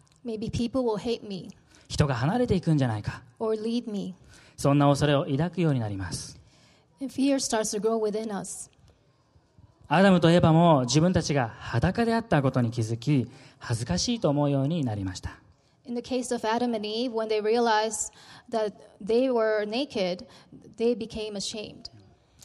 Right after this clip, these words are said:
Speaker 2: 私たちもこの自分のありのままをさらけ出すということは、どっかでやっぱり怖いんです。
Speaker 1: And we also have this fear of becoming vulnerable and expressing how we truly feel.
Speaker 2: だって嫌われたくないし、愛されていたいし、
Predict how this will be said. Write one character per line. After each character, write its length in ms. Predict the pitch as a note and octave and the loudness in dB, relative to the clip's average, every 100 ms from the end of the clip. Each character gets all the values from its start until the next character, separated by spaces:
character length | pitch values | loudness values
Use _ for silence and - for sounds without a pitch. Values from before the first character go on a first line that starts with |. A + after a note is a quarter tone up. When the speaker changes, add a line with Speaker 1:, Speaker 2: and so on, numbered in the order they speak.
| - - - | -20 -18 -2
Speaker 2:
私 220 | C3 E3 | 2 4
た 100 | E3 | 6
ち 80 | D3 | 6
も 80 | |
こ 80 | C#3 | 6
の 80 | C#3 | 6
自 180 | B2 E3+ | 6 4
分 160 | G#3 | 4
の 220 | G#3+ G#3 G#3 - - | 4 2 0 -18 -6
あ 140 | A#2 | 0
り 100 | B2+ | 2
の 80 | E3 | 4
ま 140 | G3+ G#3+ | 2 2
ま 100 | F#3+ | 2
を 60 | |
さ 160 | - C#3+ | 2 -2
ら 80 | C#3 | 0
け 100 | D3+ | 0
出 100 | D3 | 0
す 260 | C3+ A#2 - - - | -2 -6 -8 -20 -6
と 60 | |
い 40 | B2 | -4
う 40 | |
こ 100 | A#2+ | 0
と 100 | B2 | 2
は、 260 | B2+ B2 A#2 - - | 2 2 -2 -14 -6
ど 120 | F#3+ | -6
っ 20 | |
か 180 | G#3+ E3+ | -2 -4
で 60 | B2 | -2
や 100 | G#2+ | -4
っ 40 | |
ぱ 120 | - | -4
り 100 | A2 G#2+ | -4 -8
怖 300 | - C#3+ G#3 | -2 0 0
い 60 | A#3 | -2
ん 40 | |
で 120 | B2 | -4
す。 200 | F#2+ - - - _ _ _ _ - | -6 -10 -20 -20 _ _ _ _ -14
Speaker 1:
And 160 | A#3+ | -10
we 80 | C#4+ | -8
also 380 | C#4+ B3 C#4 C4+ | -6 -2 0 0
have 200 | B3 A3 | -2 -4
this 200 | G#3 - | -6 -8
fear 320 | - B3 B3 | -6 -2 0
of 120 | G3+ F#3+ | 0 -4
becoming 440 | G3+ G#3+ G#3 G3 | -6 -6 -6 -4
vulnerable 600 | G#3 A#3 B3+ G3 F#3+ G3 - - | -2 -2 -2 -2 -4 -4 -10 -12
and 140 | G3 | -8
expressing 540 | G3 - - A3+ A3 G#3 | -6 -6 -4 -4 -4 -8
how 280 | - A3+ A3 | -4 -2 -2
we 120 | G3+ | -4
truly 360 | - G#3 F#3 | -6 -10 -10
feel. 280 | F3+ F#3+ F3 - _ _ _ - | -10 -12 -12 -18 _ _ _ -8
Speaker 2:
だ 120 | C#4 | -8
っ 60 | |
て 140 | C#4 B3 | 0 0
嫌 380 | - A3+ C4+ C#4 | 2 2 4 4
わ 80 | |
れ 80 | D4 | 6
た 140 | D4 C4+ | 4 6
く 100 | B3+ | 6
な 120 | A#3+ | 6
い 40 | |
し、 240 | - E3+ - | 4 0 0
愛 240 | B2 A#2+ D#3 | 0 4 6
さ 160 | C#4 | 4
れ 100 | C#4+ | 4
て 120 | C#4+ G#3 | 6 6
い 80 | |
た 160 | F#3+ E3+ | 6 6
い 60 | D#3 | 4
し、 300 | D#3+ C3+ | 4 2